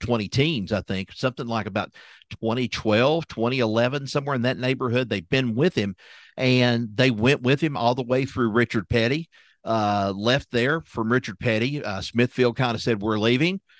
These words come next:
Didn't really tell Richard Petty what was going on, just saying, "We're leaving." And then next thing you know, they show up on a Stewart-Haas car. And then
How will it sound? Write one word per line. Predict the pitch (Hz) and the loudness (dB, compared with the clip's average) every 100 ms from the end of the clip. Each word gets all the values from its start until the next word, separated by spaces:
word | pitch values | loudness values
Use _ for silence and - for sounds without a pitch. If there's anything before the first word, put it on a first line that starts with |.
| _ _ | _ _
Didn't | - 120 127 | -8 -4 0
really | 131 123 | 2 4
tell | 160 165 | 4 4
Richard | 147 131 127 | 2 0 0
Petty | 131 120 | 2 2
what | 110 110 | 2 0
was | 117 | -2
going | - 120 110 | -2 0 2
on, | 127 131 | 2 2
just | 110 120 | -2 -2
saying, | 120 120 | 0 0
"We're | 107 110 | 0 0
leaving." | 101 98 110 156 - _ _ _ | 0 0 -2 -8 -14 _ _ _
And | 127 120 | -2 4
then | 123 139 180 165 | 4 4 0 -4
next | 101 - - | -8 -6 -2
thing | 120 | -2
you | 120 | 0
know, | 143 | 0
they | 123 117 | 0 0
show | - 113 | 2 4
up | 120 113 | 4 0
on | 107 | -4
a | 113 | -6
Stewart-Haas | - 104 110 143 160 - | -2 -2 0 0 0 0
car. | 101 80 78 | -2 -2 -6
And | 98 | -6
then | 107 107 | -2 -4